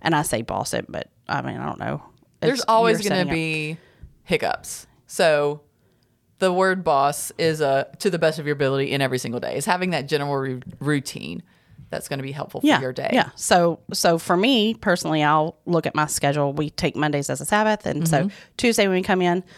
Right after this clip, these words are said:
Speaker 1: you know, I'll write down everything that needed to be accomplished from the weekend.
Speaker 2: Mm-hmm.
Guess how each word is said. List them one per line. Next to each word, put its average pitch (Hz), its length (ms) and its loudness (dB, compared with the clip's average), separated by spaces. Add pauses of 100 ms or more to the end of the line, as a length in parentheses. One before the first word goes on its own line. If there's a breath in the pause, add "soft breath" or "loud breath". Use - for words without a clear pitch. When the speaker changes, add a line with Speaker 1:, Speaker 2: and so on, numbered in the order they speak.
(380 loud breath)
Speaker 1:
you 160 100 0
know, 156 120 4
I'll 135 220 2
write 165 260 2
down 156 400 2
everything 190 360 2
that 160 220 4
needed 180 280 2
to 175 100 -6
be 170 120 2
accomplished 160 360 -2
from 151 100 0
the 147 80 0
weekend. 202 540 2
Speaker 2:
Mm-hmm. 220 180 4